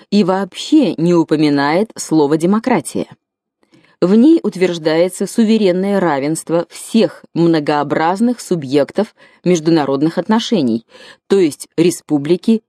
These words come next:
и монархии, общества религиозного, будь то христианское, исламское или индуистское, и общества либерально-демократического западного типа. С точки зрения классического международного права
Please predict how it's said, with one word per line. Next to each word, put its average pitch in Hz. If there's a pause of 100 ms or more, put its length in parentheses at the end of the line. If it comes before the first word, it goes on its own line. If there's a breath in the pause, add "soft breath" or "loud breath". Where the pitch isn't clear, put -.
и 220
монархии, 220 (580 loud breath)
общества 214
религиозного, 160 (300 soft breath)
будь 185
то 175
христианское, 165
исламское 170
или 170
индуистское, 185 (300 loud breath)
и 240
общества 269
либерально-демократического 196
западного 131
типа. - (580)
С -
точки 165
зрения 151 (320 loud breath)
классического 190
международного 156
права 143